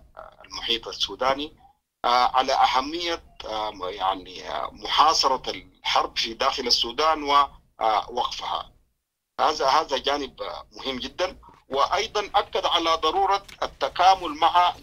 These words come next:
جهود كل المبادرات السابقة، سواء الإنجاد، الاتحاد الإفريقي، يا منبر،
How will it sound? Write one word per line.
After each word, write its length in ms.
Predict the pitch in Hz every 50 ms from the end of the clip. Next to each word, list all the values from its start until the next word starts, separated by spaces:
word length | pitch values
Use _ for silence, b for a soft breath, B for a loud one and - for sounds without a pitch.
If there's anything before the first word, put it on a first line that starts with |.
| -
جهود 460 | - 127 - - 170 175 170 - - - - -
كل 240 | 165 180 175 165
المبادرات 720 | 156 139 127 127 120 120 113 107 110 110 117 131 160 - -
السابقة، 680 | 135 113 - - - 123 135 - - - - - 92 92
سواء 280 | - - 117 123 131 135
الإنجاد، 640 | 127 113 104 - _ _ _ - 123 147 165 - -
الاتحاد 480 | 117 107 - - - - 127 127 -
الإفريقي، 680 | - - 123 - - 127 143 151 151 - 147 156 151 147
يا 240 | 135 113 101 98 95
منبر، 560 | 101 113 123 120 - - 101 - - - -